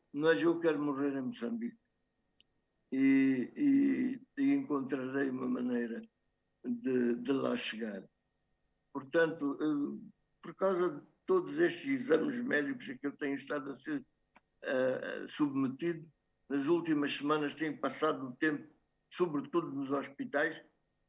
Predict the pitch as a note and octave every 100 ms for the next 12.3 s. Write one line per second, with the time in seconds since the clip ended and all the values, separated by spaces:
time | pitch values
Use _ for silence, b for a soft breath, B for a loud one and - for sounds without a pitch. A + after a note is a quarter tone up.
0 | _ _ C3 C#3 C3 D3 - D3+ E3 E3+
1 | E3+ F3 E3 D#3+ - _ _ _ _ _
2 | _ A#2+ D3 D3 C#3+ B2 - C3 B2 C#3+
3 | D3 D#3 C#3+ C#3+ - C3 C3 C3 B2+ A#2+
4 | A#2+ - _ _ _ _ - - - F#3
5 | D#3+ F3+ E3 C#3+ E3+ E3+ D#3+ - D#3+ D3
6 | C#3 C#3+ D#3 D#3 D#3 C3+ C#3+ D#3 C#3+ D3
7 | C3+ - A#2 G#2+ - _ _ _ _ _
8 | _ - E3+ D#3+ D#3+ D3+ D#3 C3 C3+ E3
9 | F3 C#3 D3 C#3+ B2 C#3+ C3 C3 C#3 C#3+
10 | - C#3+ C#3 C3 A#2 - _ _ _ _
11 | A2+ C3 B2+ C3+ D#3+ D#3+ D#3+ - _ _
12 | C#3+ C3+